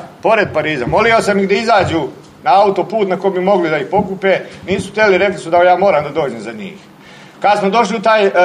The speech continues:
grad, zadnji dole da igramo koncert, našao sam red vožnje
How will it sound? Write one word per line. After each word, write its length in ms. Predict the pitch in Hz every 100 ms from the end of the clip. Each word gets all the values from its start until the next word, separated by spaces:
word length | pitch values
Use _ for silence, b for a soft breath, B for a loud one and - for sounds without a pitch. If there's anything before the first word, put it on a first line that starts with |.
| 175
grad, 400 | 226 220 156 -
zadnji 340 | 170 214 151
dole 240 | 139 151 135
da 60 |
igramo 280 | 156 156 139
koncert, 560 | 139 190 190 196 165 160
našao 320 | 180 196 190
sam 180 | 185 175
red 200 | 196 165
vožnje 440 | 190 190 180 165